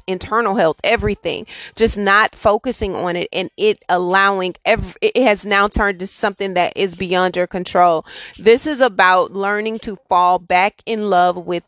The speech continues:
thyself, learning to fall in love with every part of your body, knowing that you're delicate internally,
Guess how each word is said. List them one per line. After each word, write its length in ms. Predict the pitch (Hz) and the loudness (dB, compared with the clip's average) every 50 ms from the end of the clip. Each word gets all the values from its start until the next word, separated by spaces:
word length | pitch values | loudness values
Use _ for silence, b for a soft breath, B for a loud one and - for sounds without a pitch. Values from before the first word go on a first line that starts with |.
| _ | _
thyself, 960 | - 170 170 170 180 - - - - - 220 214 202 - - 123 - _ _ B B B B B B | 0 0 0 0 -2 -4 -8 -6 0 2 4 4 4 4 2 -2 -6 _ _ B B B B B B
learning 380 | - 196 202 202 214 233 247 - | -2 0 0 2 0 -2 -4 -4
to 100 | - 233 | -6 -8
fall 440 | - _ - 208 202 202 202 202 - | -6 _ 4 4 6 6 6 4 2
in 300 | - 190 196 196 190 190 | -2 -4 -2 -2 0 2
love 720 | 196 190 196 208 208 214 220 196 180 175 196 180 - - | 4 4 6 6 6 6 4 2 0 -2 -2 -2 -2 -2
with 240 | - 190 - _ _ - | -4 -6 -6 _ _ -2
every 360 | 160 190 208 180 190 233 233 | 0 0 0 0 -4 -8 -8
part 360 | 233 - - 220 196 190 190 196 | -8 -4 0 2 2 2 2 0
of 120 | 190 185 | -4 -4
your 140 | 185 196 196 | -2 -4 -4
body, 540 | 175 170 175 185 185 196 220 214 185 175 165 | -2 -2 0 2 4 4 2 2 0 -2 -4
knowing 340 | 170 175 180 196 208 220 | -2 -2 -2 -2 -2 -2
that 260 | 196 202 196 190 - - | 0 0 0 0 -2 -6
you're 80 | 196 | -6
delicate 640 | 190 170 - 180 180 208 247 269 - - 208 180 - - | -6 -4 0 2 2 2 2 0 -2 -4 -6 -6 -6 -4
internally, 800 | 165 175 180 - - 202 - 208 202 208 214 208 220 233 - | -8 -6 -2 0 0 0 0 0 0 -2 -2 -2 -4 -4 -6